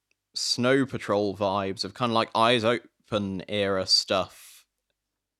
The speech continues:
Like, um, Weather Climate, is that the track? And some of the kind of s-, uh, quieter stuff on,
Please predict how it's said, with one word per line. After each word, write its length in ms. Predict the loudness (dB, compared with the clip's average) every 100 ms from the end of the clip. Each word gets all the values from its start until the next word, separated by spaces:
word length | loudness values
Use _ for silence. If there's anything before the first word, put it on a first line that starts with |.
| _ _ _ _ -2
Like, 420 | 0 0 -4 -4
um, 540 | -2 -2 -4 -6 -8 -12 _ _ _ _ _ _ _ _ _ _ _
Weather 320 | 0 2 2 2
Climate, 480 | 2 2 0 -2
is 140 | -4 0
that 200 | -2 -2
the 60 |
track? 580 | -6 -4 -4 -8 _ -20 _ _ _ _ _ _ _ _ _ _ _ _ _ _ _
And 140 | -8 -2
some 180 | 0 0
of 60 |
the 100 | 0
kind 200 | -2 -2
of 20 |
s-, 220 | 2 2 0 _ _ _ _
uh, 160 | 0 0
quieter 520 | 0 2 4 2 -2
stuff 360 | -4 -2 -4 -6
on, 280 | -6 -8